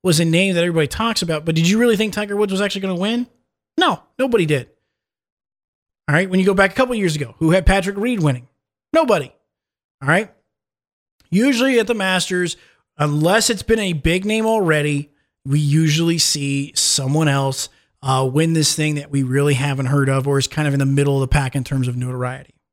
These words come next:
Uh, like I said, I'm hoping that one of the guys I picked actually wins this thing, 'cause if he wins it, then obviously that ups my score, and, and I end up winning probably. Uh, but again, we'll just have to see. I think, uh, Ancer, again, he can drive the ball. He can drive the ball really well. Uh, Hatton is an underdog that a lot of people like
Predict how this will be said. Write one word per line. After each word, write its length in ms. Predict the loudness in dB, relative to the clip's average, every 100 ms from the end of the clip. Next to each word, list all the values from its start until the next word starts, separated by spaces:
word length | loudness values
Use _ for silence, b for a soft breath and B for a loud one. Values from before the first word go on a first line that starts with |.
| _ _ _ _ _ _
Uh, 240 | 0 2 2
like 140 | 2
I 80 | 0
said, 220 | 0 -2
I'm 80 | 0
hoping 260 | 2 4 2
that 140 | 2
one 180 | 2 2
of 40 |
the 60 | 2
guys 280 | 2 0 -2
I 100 | -2
picked 300 | -4 -6 -6
actually 280 | -4 -2 0
wins 320 | 0 0 0
this 160 | -2 -2
thing, 120 | -2
'cause 140 | -4
if 80 | -2
he 120 | 0
wins 280 | 2 2 2
it, 100 | 0
then 100 | -2
obviously 320 | 0 -2 -2
that 120 | -2 -2
ups 140 | -2
my 200 | -2 0
score, 360 | -2 -4 -6 -6 B B -4
and, 280 | -2 -2 -2
and 120 | -2
I 220 | 0 2
end 180 | 2 -2
up 140 | -6
winning 200 | -10 -10
probably. 420 | -6 -6 -6 -12 -14 b b
Uh, 520 | -2 0 0 -2 -4 -4
but 120 | 0
again, 240 | 0 0
we'll 120 | -4
just 180 | 0 0
have 140 | 0 -4
to 100 | -4
see. 260 | -6 -6
I 80 | -2
think, 280 | -2 0 -2
uh, 180 | -2 -2
Ancer, 560 | 0 2 2 2 2 0
again, 200 | 0 2
he 200 | 2 0
can 160 | 0
drive 260 | 0 2 0
the 60 | -2
ball. 220 | -4 0
He 120 | 0
can 80 | 2
drive 200 | 2 0
the 60 |
ball 200 | 0 0
really 180 | 0 0
well. 400 | 0 0 0 -4 b b b
Uh, 140 | -12 -6
Hatton 420 | 2 2 2 0
is 140 | 0
an 80 | 0
underdog 520 | 0 0 2 0 0
that 100 | -2
a 40 | -2
lot 160 | -2
of 60 | 0
people 180 | -2 0
like 340 | 0 -2 -6